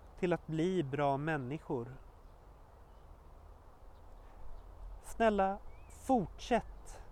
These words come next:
det arbetet, att ta hand om oss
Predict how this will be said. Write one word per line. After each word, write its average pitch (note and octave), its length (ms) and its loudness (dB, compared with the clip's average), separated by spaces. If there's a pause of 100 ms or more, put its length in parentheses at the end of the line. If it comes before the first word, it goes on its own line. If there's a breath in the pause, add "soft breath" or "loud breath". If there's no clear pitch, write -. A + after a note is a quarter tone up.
det D3+ 260 4
arbetet, D3 1000 0 (640)
att - 200 4
ta F#3 60 8
hand E3 400 4
om D3 120 2
oss - 440 -4